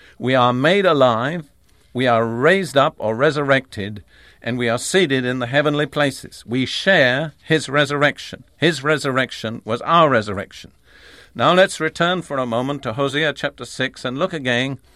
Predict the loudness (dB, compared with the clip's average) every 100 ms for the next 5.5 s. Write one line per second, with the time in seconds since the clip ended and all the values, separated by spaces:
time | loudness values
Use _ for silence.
0 | _ _ _ -4 -4 -2 -2 -2 -6 -6
1 | -4 -4 -6 _ _ _ _ _ _ -20
2 | _ -2 -2 -6 -2 -2 -2 -6 -14 _
3 | _ _ _ -14 0 2 4 2 2 2
4 | -2 -2 0 2 0 -2 -4 -4 -2 0
5 | 0 0 0 0 -4